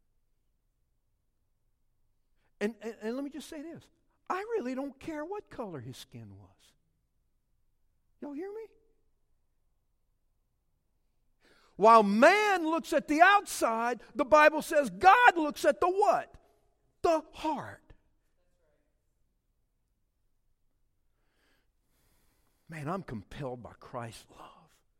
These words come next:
to live differently, to look at people differently. That's how I should live as a Christian. And I'm telling you, these four points, I'm only getting started.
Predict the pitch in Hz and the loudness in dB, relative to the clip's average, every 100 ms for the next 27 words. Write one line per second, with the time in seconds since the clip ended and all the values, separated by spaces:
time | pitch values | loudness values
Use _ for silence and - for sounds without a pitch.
0 | _ _ _ _ _ _ _ _ _ _ | _ _ _ _ _ _ _ _ _ _
1 | _ _ _ _ _ _ _ _ _ - | _ _ _ _ _ _ _ _ _ -18
2 | 113 156 180 110 104 - - - _ _ | -12 -6 -6 -6 -12 -20 -20 -20 _ _
3 | _ _ _ _ _ 143 120 170 - 123 | _ _ _ _ _ -14 -8 -8 -8 -14
4 | - 104 - 95 92 - 95 _ 82 _ | -16 -20 -20 -20 -20 -20 -20 _ -20 _
5 | _ _ 151 226 - 120 95 - 92 98 | _ _ -10 -10 -10 -14 -14 -20 -20 -20
6 | 92 92 - 110 - - - - - 151 | -20 -20 -20 -20 -16 -18 -20 -20 -10 -4
7 | 262 - 202 - - 185 240 254 208 - | -2 -2 -4 -4 -8 -8 -8 -4 -6 -4
8 | 196 - - 202 147 151 123 131 110 98 | -10 -10 -8 -8 -6 -8 -10 -12 -14 -20
9 | - 117 - _ | -20 -20 -20 _